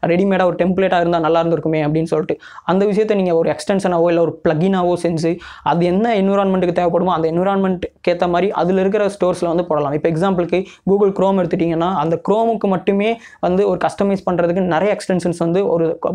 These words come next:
Google Chrome ஸ்டோர்லயே வந்து இருக்கு. இது மாதிரி எல்லா, ஆ,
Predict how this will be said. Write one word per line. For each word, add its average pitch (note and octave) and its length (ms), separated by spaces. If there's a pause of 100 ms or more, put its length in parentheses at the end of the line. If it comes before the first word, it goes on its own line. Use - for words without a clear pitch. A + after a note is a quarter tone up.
(120)
Google G3 380
Chrome G3 160 (100)
ஸ்டோர்லயே F3 280
வந்து D#3+ 120
இருக்கு. D#3 180
இது E3+ 100
மாதிரி G#3+ 160
எல்லா, A3+ 400 (300)
ஆ, D#3+ 200